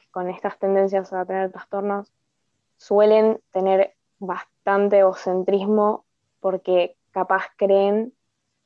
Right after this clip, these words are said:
que, que las, que están constantemente juzgando su cuerpo o juzgándolos, o, "Ay, seguro piensan que estoy gorda", o cosas así por el estilo.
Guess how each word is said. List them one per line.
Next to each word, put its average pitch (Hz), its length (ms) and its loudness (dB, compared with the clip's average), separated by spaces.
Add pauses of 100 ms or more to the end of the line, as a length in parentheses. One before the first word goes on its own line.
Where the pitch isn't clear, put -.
(100)
que, 170 520 -2 (920)
que 190 300 4
las, 190 260 0
que 190 180 -2
están 220 240 0
constantemente 226 760 2
juzgando 196 440 0
su 196 180 -6
cuerpo 208 480 0 (640)
o 175 220 0
juzgándolos, 196 840 2
o, 180 300 2
"Ay, 196 260 0
seguro 196 300 2
piensan 196 320 -4
que 190 60 -14
estoy 202 160 -6
gorda", 196 440 0 (680)
o 170 640 -4 (340)
cosas - 240 -2
así 185 160 0
por 190 140 0
el 196 60 -8
estilo. 185 440 0